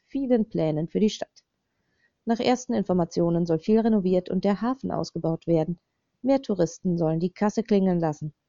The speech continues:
Ein verbessertes öffentliches Verkehrsnetz und mehr Parks sollen außerdem die Umwelt entlasten.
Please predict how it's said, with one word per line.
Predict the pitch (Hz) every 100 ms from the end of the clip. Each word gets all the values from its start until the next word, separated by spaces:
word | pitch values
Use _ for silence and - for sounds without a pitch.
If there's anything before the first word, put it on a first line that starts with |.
| _
Ein | 202
verbessertes | 185 175 - - 170 190 - -
öffentliches | 226 226 214 196 190
Verkehrsnetz | - - 180 185 190 180 - -
und | 208
mehr | 185 165
Parks | - 160 156 - - _ _ _
sollen | - 247 247 -
außerdem | 165 165 170 180
die | 190
Umwelt | 196 214 185 147
entlasten. | 170 - 143 - -